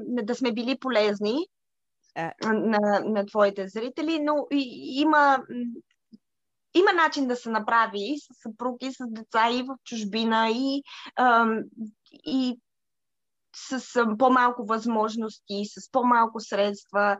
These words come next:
Speaker 1: Ам, стига да следваме този отклик. Знаеш ли кога не се получават нещата и кога се чувстваме уморени?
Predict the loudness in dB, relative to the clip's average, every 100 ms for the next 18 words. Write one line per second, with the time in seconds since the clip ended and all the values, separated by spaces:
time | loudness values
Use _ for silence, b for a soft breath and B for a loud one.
0 | B B B B B 0 4 6 6 2
1 | 0 -6 -12 -18 0 2 4 4 4 4
2 | 4 2 2 0 2 2 2 2 2 2
3 | -6 -6 0 0 0 -8 -4 0 0 -2
4 | -8 -6 -6 0 0 0 -6 -6 -2 0
5 | -2 -6 -2 -2 -2 -10 -10 -6 -4 -4
6 | -4 -2 -2 -4